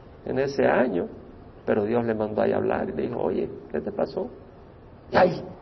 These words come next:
Y se arrepintió. David caminaba con Dios, peleaba sus batallas con Dios.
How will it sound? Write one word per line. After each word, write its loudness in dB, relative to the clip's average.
Y -10
se -2
arrepintió. -4
David 6
caminaba 10
con 4
Dios, 6
peleaba 8
sus 0
batallas 6
con -2
Dios. -2